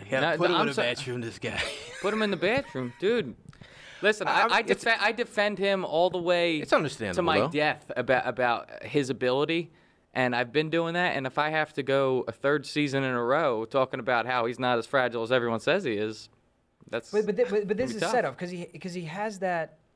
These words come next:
Speaker 3: pressure off of him. He has that pressure of coming
Speaker 2: With Nick
Speaker 3: and
Speaker 2: being gone, you're saying?
Speaker 3: With Ni-, uh, plenty of reasons.
Speaker 2: Yeah.
Speaker 3: Now, he's feeling the pressure of having to be Carson Wentz.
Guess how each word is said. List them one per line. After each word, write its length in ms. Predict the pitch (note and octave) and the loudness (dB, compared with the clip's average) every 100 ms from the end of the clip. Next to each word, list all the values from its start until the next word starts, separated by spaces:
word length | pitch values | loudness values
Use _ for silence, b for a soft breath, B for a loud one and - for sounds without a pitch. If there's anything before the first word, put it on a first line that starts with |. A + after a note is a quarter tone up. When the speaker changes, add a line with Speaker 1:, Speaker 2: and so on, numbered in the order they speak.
| _ _ _ _ | _ _ _ _
Speaker 3:
pressure 640 | - - D#3+ - D3 C3+ A#2+ _ | -12 -6 -6 -4 -6 -6 -10 _
off 300 | - B2+ A#2 | -8 -8 -8
of 60 | - _ | -16 _
him. 100 | _ _ _ _ _ _ | _ _ _ _ _ _
He 120 | D#3 | -12
has 300 | D#3 F3+ G#3+ | -6 -4 -4
that 200 | G3 F#3 | -4 -6
pressure 440 | - E3+ D3+ E3 D3 | -6 -6 -4 -4 -6
of 240 | C3+ C3+ | -6 -12
coming 280 | - - D3+ | -12 -10 0
Speaker 2:
With 140 | C3+ D3+ | 0 2
Nick 160 | B2+ D3 | 0 0
Speaker 3:
and 60 | |
Speaker 2:
being 200 | F#3 F3+ | -2 0
gone, 200 | F3+ F3+ | 0 0
you're 80 | F#3+ | -2
saying? 280 | F#3+ G3+ G3+ | -2 -4 -4
Speaker 3:
With 160 | C#3 C3 | -10 -10
Ni-, 200 | C3 - - - - | -10 -10 -16 -20 -20
uh, 60 | C3+ C3+ - | -20 -20 -20
plenty 300 | - D#3 D3+ | -14 -10 -10
of 80 | G#2+ | -12
reasons. 340 | E2+ D2 _ - | -18 -20 _ -12
Speaker 2:
Yeah. 200 | G#2 - _ _ _ _ _ _ | -12 -12 _ _ _ _ _ _
Speaker 3:
Now, 420 | C#3 C#3 A#2+ G#2 - _ _ _ | -2 -2 -2 -6 -12 _ _ _
he's 400 | - G3 C4+ C#4 | -8 -4 -4 -6
feeling 340 | F#3 E3 C#3+ | -4 -4 -4
the 80 | B2+ | -8
pressure 600 | - C3+ G#2 - G2+ F#2+ _ _ _ _ _ _ _ - | -14 -14 -14 -16 -18 -20 _ _ _ _ _ _ _ -12
of 140 | C3 | -10
having 320 | C#3+ C#3+ C3+ | -6 -6 -8
to 60 | A#2+ | -14
be 120 | B2 | -18
Carson 480 | - C#3 A#2+ - A2 | -16 -14 -14 -16 -16
Wentz. 380 | G#2+ - _ | -18 -18 _